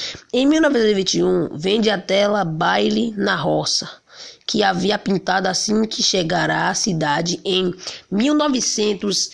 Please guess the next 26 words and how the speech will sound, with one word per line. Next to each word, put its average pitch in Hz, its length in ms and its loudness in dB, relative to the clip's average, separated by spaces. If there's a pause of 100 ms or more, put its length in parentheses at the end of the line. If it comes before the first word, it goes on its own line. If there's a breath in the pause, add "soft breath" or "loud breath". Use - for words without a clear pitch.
(540 loud breath)
mil 214 160 0
novecentos 254 300 0
e 208 60 0
vinte 196 160 -4
e 190 40 -6
dois, 175 280 0
expõe 226 420 -2
no 269 100 0
Salão 180 600 -2 (180)
da 214 160 -2
Escola 202 600 -2
de 196 140 -4
Belas 185 580 -2
Artes. 165 500 -4
Em 214 200 0
mil 233 160 2
novecentos 214 360 -2
e 190 40 -2
vinte 165 160 -6
e - 40 -20
três, 185 340 -2 (360 loud breath)
o 247 80 0
retrato 214 540 -2
de 196 180 -4
Paulo 185 500 -2 (280 loud breath)
Mezenchelen 190 840 0